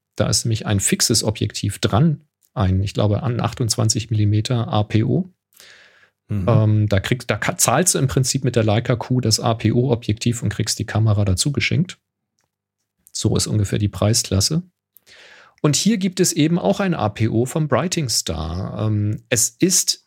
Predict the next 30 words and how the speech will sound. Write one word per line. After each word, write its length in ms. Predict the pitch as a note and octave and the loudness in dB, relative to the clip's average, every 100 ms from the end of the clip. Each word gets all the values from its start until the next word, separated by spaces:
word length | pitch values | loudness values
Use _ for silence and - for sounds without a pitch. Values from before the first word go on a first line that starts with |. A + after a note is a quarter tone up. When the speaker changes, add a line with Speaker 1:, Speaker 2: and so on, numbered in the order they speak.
| _ - | _ -2
Speaker 1:
sehr 260 | A#2 B2+ D#3+ | 2 2 2
kompakt 480 | C#3+ C3 D3 - | -2 0 -4 -2
und 160 | G#2 F#2+ | -6 -2
leicht, 520 | E2 G2 B3+ - - | 0 0 -2 -4 -2
weil 220 | F#2+ G#2+ | 0 2
ja, 220 | A2 G2+ E3 | 0 0 0
es 100 | - | 0
ist 180 | - | -2
ein 80 | A2 | 0
manuelles 520 | G#2 G2+ A2 B2 E3 | 0 2 2 0 0
Objektiv 520 | D#3 C#3+ D3+ - D#3+ - | -2 -2 -4 -2 -4 -2
natürlich, 400 | C#3+ D3+ D3+ D3 | -2 0 0 0
das 160 | G2+ | -2
heißt 180 | G2 G#2 | 0 -2
keine 240 | - G#2+ G2+ | -2 0 2
Motoren 480 | F#2+ - A2+ C#3 | 2 2 2 2
erforderlich 680 | - B2+ - C3 C3 B2+ B2+ | 0 -4 -2 0 0 0 -2
und 160 | C3+ B2+ | -4 -2
ähnliches. 640 | B2+ B2+ C3+ G3 B3 - _ _ - - - | 0 0 0 -2 -6 -10 _ _ -20 -20 -2
Wir 160 | A2+ G#2 | 2 2
reden 260 | A2+ C#3 | 2 2
hier, 420 | A#2+ B2+ A#2+ A#2+ | 2 4 4 2
äh, 220 | - A2+ G#2 | 0 0 2
Kompaktheit 640 | A2 A2 C#3+ - E3+ E3+ | 0 0 0 0 -2 0
mit, 200 | B2+ A#2+ - | -2 -4 -4
vom 240 | - A2+ | 0 0
Filtergewinde 760 | - D3+ G3 E3 C3 B2+ C#3+ C#3+ | 2 0 2 0 0 0 0 0
von 260 | - A2 | 0 2
neununddreißig 800 | G#2 C#3+ F#3 E3 C3 C3+ B2+ - | 4 4 2 0 0 0 -2 0
Millimetern. 720 | C3 E3+ G2+ G2 G2+ C3 F#3+ | 0 2 0 0 0 -2 -4